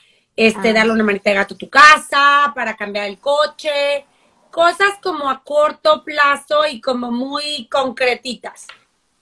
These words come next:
Speaker 1: Pero la inversión tú tienes que pensarla como, como a corto, mediano, largo plazo, y entonces esto te va a generar un rendimiento. El ahorro no. Si tú no ahorras, no vas a poder pasar nada a este cajón.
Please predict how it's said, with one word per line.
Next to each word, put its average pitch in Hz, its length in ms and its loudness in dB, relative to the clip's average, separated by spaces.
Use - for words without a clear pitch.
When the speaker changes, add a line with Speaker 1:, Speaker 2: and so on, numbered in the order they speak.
Speaker 1:
Pero 285 260 8
la 294 120 0
inversión 285 340 -6
tú - 100 -6
tienes 392 300 0
que 381 120 -6
pensarla 339 560 0
como, 269 520 2
como 214 500 2
a 190 440 2
corto, - 280 -2
mediano, 302 300 4
largo 285 480 4
plazo, 247 540 0
y 254 140 2
entonces 285 560 2
esto 370 380 0
te 392 80 -2
va 359 80 4
a 330 40 4
generar 302 640 2
un 277 220 -2
rendimiento. 262 680 0
El 233 180 8
ahorro 233 540 4
no. 233 260 -2
Si 277 220 -10
tú 370 240 6
no 381 80 10
ahorras, 339 500 8
no 277 140 0
vas 302 160 0
a 294 100 0
poder 269 300 2
pasar 254 320 -2
nada 233 380 2
a 220 80 0
este 208 260 -6
cajón. 202 420 -4